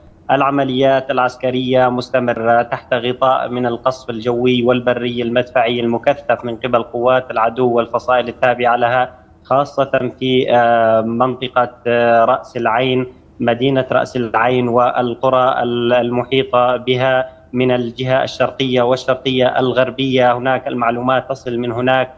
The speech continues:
عن أن قوات سوريا الديمقراطية تخوض معارك عنيفة حقيقة، واستطاعت أن تجبر، آه، قوات العدو تلك الفصائل إلى التراجع إلى الخطوط الأولى التي بدأت منها المعركة، وحصر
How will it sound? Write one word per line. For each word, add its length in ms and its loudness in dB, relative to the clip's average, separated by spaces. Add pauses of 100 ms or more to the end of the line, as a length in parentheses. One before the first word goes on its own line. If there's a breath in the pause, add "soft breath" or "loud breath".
(240)
عن 140 0
أن 240 2 (360)
قوات 300 0
سوريا 320 -6
الديمقراطية 760 -2
تخوض 420 -2
معارك 480 0
عنيفة 440 -2
حقيقة، 580 -4
واستطاعت 680 -2 (360 loud breath)
أن 320 -2
تجبر، 580 -2
آه، 180 4
قوات 500 0
العدو 600 0
تلك 320 -6
الفصائل 1120 0
إلى 220 0
التراجع 760 0 (320 loud breath)
إلى 460 0
الخطوط 720 0
الأولى 640 4
التي 320 -2
بدأت 580 -2
منها 420 0
المعركة، 600 0
وحصر 580 -2